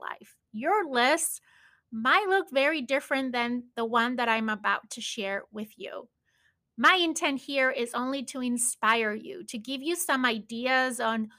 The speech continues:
where can you start, what are some two millimeter shifts and actions that you can take to start simplifying your life.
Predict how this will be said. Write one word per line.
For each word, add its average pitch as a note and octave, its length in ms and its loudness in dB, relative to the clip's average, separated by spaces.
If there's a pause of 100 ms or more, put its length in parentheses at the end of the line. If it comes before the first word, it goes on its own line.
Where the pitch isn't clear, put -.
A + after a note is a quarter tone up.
(140)
where C#4+ 420 4
can D#4+ 260 -6
you B3 140 -2
start, B3+ 680 0 (160)
what A#3+ 240 4
are F4+ 140 6
some C4+ 480 2
two F#4 360 -2
millimeter D4 880 0
shifts - 720 -2
and A3+ 240 -8
actions B3+ 440 4
that - 140 -8
you C4 180 -6
can E4+ 200 -4
take D#4 460 -2
to C4 120 -8
start A#3 340 0
simplifying A#3+ 680 -2
your G3+ 200 -4
life. A#3+ 480 2